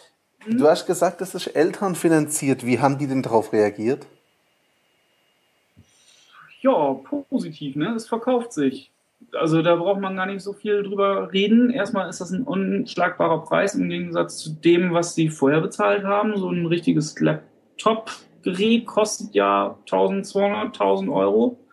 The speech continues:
Speaker 2: Okay.
Speaker 1: Also tausendzweihundert im Endeffekt mit dieser Vollversicherung und dem
Speaker 2: Mhm.
Speaker 1: Sozialfonds.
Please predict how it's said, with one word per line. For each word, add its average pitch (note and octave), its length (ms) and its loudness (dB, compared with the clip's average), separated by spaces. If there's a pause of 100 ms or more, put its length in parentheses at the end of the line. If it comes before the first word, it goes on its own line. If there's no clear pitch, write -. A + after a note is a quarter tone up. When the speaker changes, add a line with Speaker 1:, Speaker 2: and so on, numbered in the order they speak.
(200)
Speaker 2:
Okay. C3+ 300 -8 (540)
Speaker 1:
Also D#3+ 160 4
tausendzweihundert F3 680 0
im D#3 120 -4
Endeffekt - 580 -6
mit D#3 160 -2
dieser D#3 240 0
Vollversicherung D3 1300 0
und C3+ 300 4
dem C3+ 140 6
Speaker 2:
Mhm. C3+ 60 8
Speaker 1:
Sozialfonds. F3 880 -4